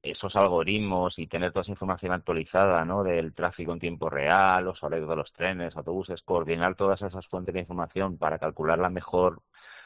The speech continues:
combinación de transporte público o privado para llegar al sitio, mm, no es una tarea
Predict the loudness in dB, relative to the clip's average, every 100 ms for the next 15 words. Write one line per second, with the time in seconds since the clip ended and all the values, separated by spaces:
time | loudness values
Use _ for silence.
0 | -4 -2 0 0 0 2 2 4 2 0
1 | 0 0 0 0 -4 -2 -2 -2 0 0
2 | 2 4 6 4 2 2 2 2 0 -2
3 | 2 2 0 -6 -6 -6 -6 -2 -2 2
4 | 2 4 4 4 4 0 -2 -4